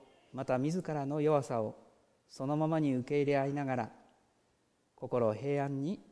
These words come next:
生きることができるようにどうぞ導いてください。久しぶりの方々も共に礼拝を捧げることができ、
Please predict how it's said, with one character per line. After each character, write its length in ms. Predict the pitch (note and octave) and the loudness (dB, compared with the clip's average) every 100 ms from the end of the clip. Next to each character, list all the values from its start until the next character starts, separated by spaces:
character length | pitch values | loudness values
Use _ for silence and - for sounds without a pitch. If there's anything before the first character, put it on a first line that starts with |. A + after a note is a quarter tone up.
| - | -14
生 80 | |
き 140 | B2 C3 | -4 -2
る 80 | A#2+ | -2
こ 120 | A#2+ | -2
と 80 | A#2 | -4
が 100 | A#2 | -4
で 100 | B2 | -6
き 120 | F#3+ | -4
る 60 | F#3+ | -2
よ 160 | D3+ A#2 | 0 0
う 40 | |
に 100 | G2 - - _ _ _ _ | -4 -12 -20 _ _ _ _
ど 160 | A#2+ A#2 | -4 -2
う 20 | |
ぞ 160 | C3+ C#3+ | -2 -4
導 320 | A#2+ A#2+ A#2+ | -6 -4 -4
い 40 | |
て 100 | A2 | -4
く 60 | G2 | -8
だ 100 | G#2 | -8
さ 200 | - G#2+ | -8 -10
い。 80 | - _ _ _ _ _ _ _ _ _ _ _ _ _ _ _ _ | -10 _ _ _ _ _ _ _ _ _ _ _ _ _ _ _ _
久 200 | - C#3 | -10 -6
し 120 | C3+ C3+ | -4 -2
ぶ 80 | |
り 60 | C3+ | -2
の 100 | B2+ | -2
方 200 | B2+ C3+ | -4 -4
々 240 | B2+ C3 | -4 -4
も 380 | B2+ E3+ - - - | -4 -6 -6 -16 -12
共 220 | B2+ E3 | -4 -2
に 120 | D#3+ | 2
礼 160 | D#3 D3 | 2 2
拝 220 | C#3 D3 | 0 0
を 80 | C#3 | -2
捧 260 | B2+ C#3+ | -4 -4
げ 100 | D3+ | -2
る 100 | D3 | 0
こ 100 | C3 | -2
と 100 | B2+ | -4
が 140 | A#2 A2+ | -4 -4
で 120 | A#2 | -8
き、 240 | - E3 | -8 -10